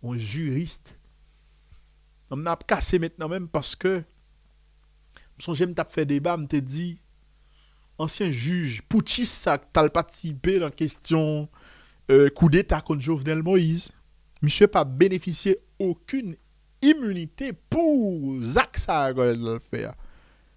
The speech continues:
E m sonje m t, m te fè gwo deba, m te di, m te pran pakèt egzanp. On jij nan kou de kasasyon.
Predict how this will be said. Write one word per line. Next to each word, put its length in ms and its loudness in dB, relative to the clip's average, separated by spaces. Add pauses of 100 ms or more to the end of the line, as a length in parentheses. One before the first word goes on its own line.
(260)
E 80 10
m 160 -2
sonje 320 0
m 160 -8
t, 80 -16 (160)
m 80 -20
te 120 -12
fè 120 -4
gwo 400 4
deba, 240 4
m 160 0
te 160 -4
di, 320 -10
m 80 -18
te 120 -6
pran 180 -16 (100)
pakèt 400 0
egzanp. 320 -8 (640)
On 120 12
jij 440 8
nan 140 0
kou 160 -4
de 100 -6
kasasyon. 640 -10